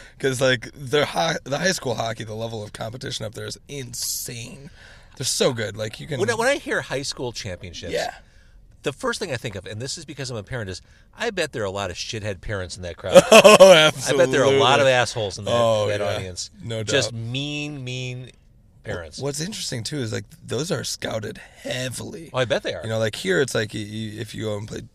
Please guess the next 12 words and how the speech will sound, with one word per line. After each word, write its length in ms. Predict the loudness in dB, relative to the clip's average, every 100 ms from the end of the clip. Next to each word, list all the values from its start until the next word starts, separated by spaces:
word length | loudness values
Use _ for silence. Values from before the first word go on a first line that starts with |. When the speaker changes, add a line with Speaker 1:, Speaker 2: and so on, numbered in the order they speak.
| -16
Speaker 1:
triple 400 | -6 -6 -4 -2
A 120 | -2
or 100 | -2
juniors, 600 | -6 -8 -8 -8 -8 -10 -14 -20 -20 -12
you, 100 | -10
you'll 200 | -6 -4
see 180 | -4 -8
scouts 340 | -6 -4 -4 -6
there. 140 | -8
But 140 | -6
at 100 | -8
the 320 | -6 -8 -8